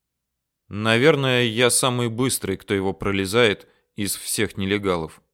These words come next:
Когда я почти выбираюсь и брежет тонкий свет, я ускоряюсь в надежде добраться скорее, как со стороны лаза я вдруг слышу голоса.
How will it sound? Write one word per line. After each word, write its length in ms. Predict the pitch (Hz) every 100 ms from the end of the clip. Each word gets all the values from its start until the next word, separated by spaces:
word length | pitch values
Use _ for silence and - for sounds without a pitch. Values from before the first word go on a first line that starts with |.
| _ _ _ _ _ _ _ _ _ _ _ _ _ _ _ _
Когда 220 | 110 110 110
я 80 |
почти 340 | 104 107 - 104
выбираюсь 600 | 95 95 117 117 95 95
и 40 |
брежет 560 | 87 101 107 92 101 -
тонкий 320 | 110 95 95
свет, 380 | - 113 123 - - - - -
я 240 | 110 131
ускоряюсь 560 | 143 - 139 165 151 120
в 20 |
надежде 460 | 127 127 156 123 123
добраться 440 | 123 135 131 131
скорее, 540 | - 135 131 160 113
как 160 | 107 107
со 160 | - 113
стороны 400 | 123 113 117 110
лаза 380 | 110 143 135
я 160 | 139 135
вдруг 260 | 107 107 -
слышу 380 | 110 107 120
голоса. 600 | 104 107 107 - 90 85